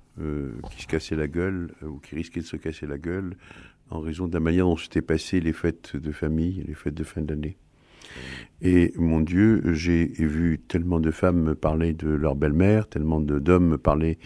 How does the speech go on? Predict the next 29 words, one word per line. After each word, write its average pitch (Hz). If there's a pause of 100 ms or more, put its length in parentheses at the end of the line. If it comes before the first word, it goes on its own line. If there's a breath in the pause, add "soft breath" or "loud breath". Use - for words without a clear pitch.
(360 loud breath)
des 82
leurs, 107
tellement 90
de 90
grands-mères 90 (560 loud breath)
me 82 (160)
dire 87
pique-pendre 85
de 80
leur 80
bru 85
ou 80
de 80
leur 78
gendre, 113 (760 loud breath)
que, -
euh, 90
je 82
me 85
suis -
interrogé 85
sur, 117
euh, 87 (380 loud breath)
la -
tension 101
qui 87
caractérisait 87
ces 95
liens-là. 73